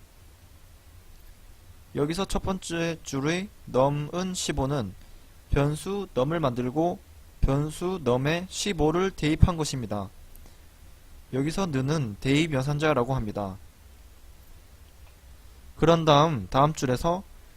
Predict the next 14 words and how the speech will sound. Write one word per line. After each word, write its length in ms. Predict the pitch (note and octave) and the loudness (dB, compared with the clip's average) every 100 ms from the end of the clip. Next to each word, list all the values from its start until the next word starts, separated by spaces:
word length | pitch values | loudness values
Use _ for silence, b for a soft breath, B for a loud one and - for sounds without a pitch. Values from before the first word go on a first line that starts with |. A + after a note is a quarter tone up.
| b - - | b -20 0
num을 420 | A#2+ C3 D#3+ F#3+ G3 | 4 4 4 0 -4
십 280 | - F3+ | -8 -6
진수 500 | - F#3+ F3+ G3 G3 F#3 | -2 -2 -2 -2 -2 0
정수 320 | C#3 C#3+ F3+ | -2 0 -2
형태인 560 | D#3 - D3+ D#3+ F3+ G3+ B B B B - | -2 -2 -2 -2 -4 -10 B B B B -4
퍼센트 420 | - F3+ F#3+ F3+ - | 2 2 2 -2 -4
D 220 | F3+ F#3 | 0 0
형태로 480 | E3+ - F3+ F3+ F#3+ | 0 0 0 0 -2
출력하고 560 | - F#3+ F3+ E3 D#3+ | -2 0 0 -2 -4
있습니다. 520 | C#3+ A#2 G#2+ G2 G2+ G#2 - - - - - - - - - - - - - - - - - - - - | -4 -6 -6 -6 -6 -10 -20 -20 -20 -20 -20 -20 -20 -20 -20 -20 -20 -20 -20 -20 -20 -20 -20 -20 -18 -12
실행 340 | - F#3+ F#3+ | -4 0 0
결과는 540 | F3 C#3+ C#3+ D3 E3+ E3 | 2 0 2 0 0 -2
다음과 400 | C#3+ C3 C3+ C3+ | -2 -2 0 -2
같습니다. 580 | A2+ - A#2+ G2+ F#2+ | -4 -8 -10 -8 -10